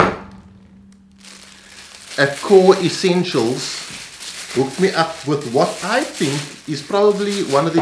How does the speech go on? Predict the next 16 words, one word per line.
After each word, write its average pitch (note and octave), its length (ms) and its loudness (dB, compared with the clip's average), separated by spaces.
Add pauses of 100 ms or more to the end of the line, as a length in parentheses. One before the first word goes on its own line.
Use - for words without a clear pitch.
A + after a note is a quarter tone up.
(120)
coolest G3 400 0
gun B2+ 280 2
belts - 760 -2
I've B2 160 0
seen. C3 300 -2
So B2+ 800 -2
hang C3 220 0
on, B2 100 0
I'm A#2+ 160 0
missing B2 240 -4
something A#2 380 -6
here. G2 160 -6 (3500)
Here's B2 360 2
the G#3+ 80 4
buckle, G2 600 2
right? G#2 380 -2